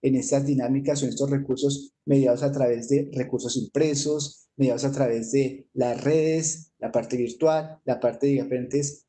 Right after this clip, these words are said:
eh, podríamos decir, recursos digitales puntualmente. Pero también cómo estas mediaciones pedagógicas le aportan a las estrategias didácticas integradas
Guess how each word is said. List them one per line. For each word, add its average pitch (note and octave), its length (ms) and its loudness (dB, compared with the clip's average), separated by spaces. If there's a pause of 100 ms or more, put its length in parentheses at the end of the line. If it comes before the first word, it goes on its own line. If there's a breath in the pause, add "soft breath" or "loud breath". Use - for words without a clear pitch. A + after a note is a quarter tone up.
(160)
eh, B2+ 640 2
podríamos B2+ 420 0
decir, C#3 160 2
recursos C#3 440 0
digitales B2 480 -2
puntualmente. A2+ 600 -4 (260)
Pero F3 160 0
también F#3 460 -2
cómo G3+ 500 -2 (560)
estas E3 300 0
mediaciones D3 460 0
pedagógicas E3 600 0
le C#3+ 120 0
aportan C#3 560 -2
a D3+ 120 -2
las C#3 200 0
estrategias D#3+ 680 0
didácticas E3 600 -2
integradas E3+ 720 -2